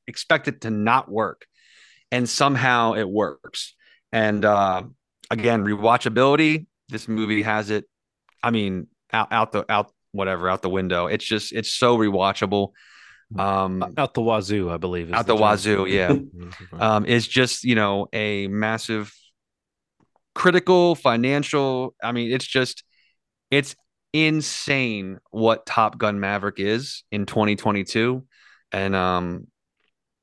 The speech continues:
Speaker 1: it's my number two favorite movie of the year. Guys, anything else to add?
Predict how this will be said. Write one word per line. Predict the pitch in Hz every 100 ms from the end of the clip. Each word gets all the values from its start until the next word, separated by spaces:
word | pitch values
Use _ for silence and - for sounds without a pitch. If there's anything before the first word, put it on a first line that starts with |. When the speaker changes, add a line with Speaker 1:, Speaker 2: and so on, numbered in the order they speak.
| _ _ -
Speaker 1:
it's | - -
my | 92
number | 90
two | 90 95
favorite | 98 95 95
movie | 98
of |
the | 104
year. | 110 113 _ _ _ _ _ _ _ _ _ _ _ _ _ _ _ _ _ _ _ _ -
Guys, | 85 95 - -
anything | - 95 92
else | 95 -
to |
add? | 101 110